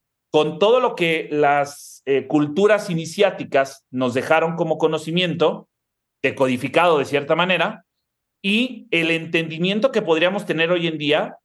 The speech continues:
que no es tanto entender lo racional o lógicamente,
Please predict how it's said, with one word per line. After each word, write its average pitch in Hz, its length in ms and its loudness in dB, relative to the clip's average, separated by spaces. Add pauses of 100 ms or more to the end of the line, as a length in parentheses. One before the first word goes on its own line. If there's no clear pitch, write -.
(120)
que 143 100 2
no 160 120 0
es 170 120 -4
tanto 175 260 2
entender 151 480 0
lo 160 120 4
racional 143 640 -2
o 123 180 0
lógicamente, 170 920 0